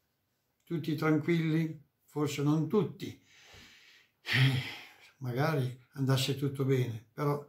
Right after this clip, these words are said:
continuiamo a pregare e continuiamo a essere anche uniti fra di noi, perché sento e leggo di tante persone che mi scrivono, che ringraziano, che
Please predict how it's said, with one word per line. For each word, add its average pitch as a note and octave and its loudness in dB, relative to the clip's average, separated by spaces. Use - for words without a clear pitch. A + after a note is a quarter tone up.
continuiamo C#3+ 2
a C3 -8
pregare D#3 0
e C#3+ -12
continuiamo C#3+ 0
a C#3 2
essere C#3+ 0
anche C#3 0
uniti C#3+ 2
fra C3 -4
di C3+ 0
noi, E3 0
perché C3 -6
sento C#3+ 0
e C#3 -4
leggo C#3+ 4
di B2+ 0
tante C#3+ 0
persone C#3 2
che C3+ -4
mi B2+ 2
scrivono, D#3 0
che C#3 -10
ringraziano, C#3+ 0
che C3 -4